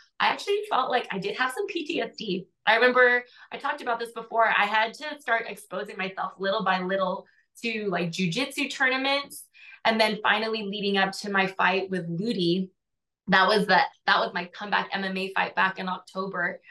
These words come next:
Um, that was also, I, I lost that fight, but again, it was, it was something that I started to see something come together for me there. And then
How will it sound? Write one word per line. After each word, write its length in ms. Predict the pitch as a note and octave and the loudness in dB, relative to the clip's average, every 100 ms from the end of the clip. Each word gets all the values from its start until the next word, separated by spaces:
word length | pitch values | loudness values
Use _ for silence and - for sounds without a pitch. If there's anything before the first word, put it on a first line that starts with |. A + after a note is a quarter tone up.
| - - _ - | -20 -20 _ 0
Um, 340 | G#3+ G3+ F#3+ - _ _ _ - | 0 0 -8 -12 _ _ _ -8
that 300 | F#3 A3 - | 2 4 6
was 140 | B3 A#3+ | 4 6
also, 520 | G#3+ A3 A3 G3+ G3 | 2 0 -4 -4 -4
I, 220 | G#3+ A3 G#3+ | -4 -2 -2
I 80 | |
lost 400 | G#3 G#3 B3 E4 | 0 2 4 4
that 240 | A3+ G3+ - | 2 0 0
fight, 400 | G#3 F#3+ F#3 - - | -6 -6 -10 -12 -2
but 160 | A3 | 0
again, 400 | G#3+ B3 C4 C#4 C4 - - G#3 | 0 0 0 0 -8 -16 -10 -6
it 160 | G#3+ | -4
was, 480 | A3+ A3 G3+ F#3+ - _ _ _ | -4 -4 -6 -12 -16 _ _ _
it 60 | B3 | 2
was 140 | B3 | 4
something 340 | B3 B3 C4+ C4 | 4 0 0 4
that 300 | G#3+ G3 - - | 4 4 0 -4
I 60 | |
started 420 | G#3+ - A3+ A#3 A3+ | -4 -4 0 0 -2
to 160 | A#3 - - | -10 -12 -12
see 440 | G#3+ A#3 C#4 D4 _ _ _ _ _ | -10 -8 -8 -10 _ _ _ _ _
something 540 | - - A#3+ - A3+ A3 | -8 0 0 0 -6 -6
come 160 | - G3 | -6 -4
together 440 | G3+ F#3+ F3+ G3 F#3+ | -4 -2 0 0 0
for 100 | F#3 | -2
me 160 | F3 | 0
there. 420 | E3+ F3+ G3 C4+ - _ _ _ _ - | 0 2 2 0 -2 _ _ _ _ -6
And 160 | G#3 G#3+ | -2 2
then 340 | A3 G#3+ G#3+ | 2 2 -2